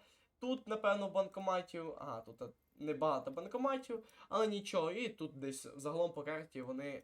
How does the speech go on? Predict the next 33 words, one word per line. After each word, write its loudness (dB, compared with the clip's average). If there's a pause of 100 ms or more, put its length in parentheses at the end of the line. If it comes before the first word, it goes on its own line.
розкидані. -10
Дуже -2
зручно 0 (360)
те, 2
що -2
не -4
обов'язково -2
їздити -4
в -6
банк, 0
які -4
там -6
два 4
на -4
цілу -8
карту, -4 (140)
і, -6
або 2
менше, -2
або -10
більше, -6
я -4
не -6
знаю, -6
ну, -4
здається, -6
їх -4
тільки -8
два -6
там -10
було. -12 (720)
Давайте 6
подивимось 2